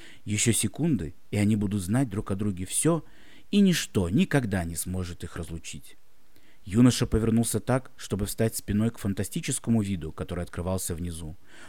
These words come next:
Он хотел видеть глаза своей любимой, когда он скажет ей свои слова. Девушка слегка покраснела. Она поняла, что пришел тот самый миг. Она подняла глаза и взглянула в любимое лицо.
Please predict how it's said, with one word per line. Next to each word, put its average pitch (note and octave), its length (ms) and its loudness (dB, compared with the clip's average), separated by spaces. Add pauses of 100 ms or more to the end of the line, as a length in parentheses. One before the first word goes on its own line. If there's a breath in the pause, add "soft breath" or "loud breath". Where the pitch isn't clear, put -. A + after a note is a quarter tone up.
(120)
Он B2 140 6
хотел C3 420 6
видеть B2 360 0
глаза A#2 360 4
своей C3+ 340 4
любимой, A#2+ 480 2
когда F#2 240 -4
он G2+ 80 2
скажет A2+ 460 0
ей F2+ 80 -2
свои F2 240 -4
слова. D#2 420 -6 (580 loud breath)
Девушка G2 460 0
слегка F#2+ 340 -4
покраснела. E2+ 760 0 (280 soft breath)
Она G#2 160 4
поняла, A#2+ 520 8 (260 soft breath)
что - 220 2
пришел C#3+ 320 4
тот D#3 260 4
самый D3+ 320 6
миг. C#3+ 340 4 (460 soft breath)
Она A2 160 4
подняла B2 380 8
глаза A#2+ 340 4
и C#3 60 6
взглянула A2+ 480 6
в F#2+ 80 -2
любимое C3+ 400 2
лицо. G2 480 -4